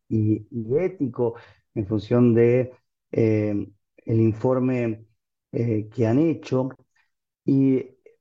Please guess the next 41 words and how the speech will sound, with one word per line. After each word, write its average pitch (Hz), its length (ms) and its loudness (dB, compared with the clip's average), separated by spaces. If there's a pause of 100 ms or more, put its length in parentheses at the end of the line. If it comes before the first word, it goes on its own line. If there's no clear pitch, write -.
otra 170 320 -2
vez 175 480 -6
el 117 160 -4
tema 120 720 2 (480)
de 113 220 4
los 101 160 -2
derechos 143 500 -2
aparece, 104 560 -6
¿no? 170 520 -2
Al 113 200 -6
igual 135 280 2
que 143 80 0
aparecía 120 480 0
ahí 139 340 2
de 117 80 -2
alguna 120 260 -2
forma 139 640 -4 (380)
en 113 120 -2
los 110 280 -4
N 123 180 -2
F 117 220 -8
T, 160 360 -2 (440)
aquí 156 560 -2 (140)
vuelve 143 200 0
a - 40 -2
aparecer 120 340 -4
eso. 113 340 -4 (200)
Hay 165 300 -4
que 123 420 0
tal 117 160 -4
vez 156 380 -2
empezar 120 420 -6
a 131 60 -2
pensar 139 440 -4 (160)
algún 123 300 0
tipo 135 240 -2
de 117 100 -2
reformulación 113 1040 -4
en 123 80 -8
ese 113 160 -10
sentido, 123 580 2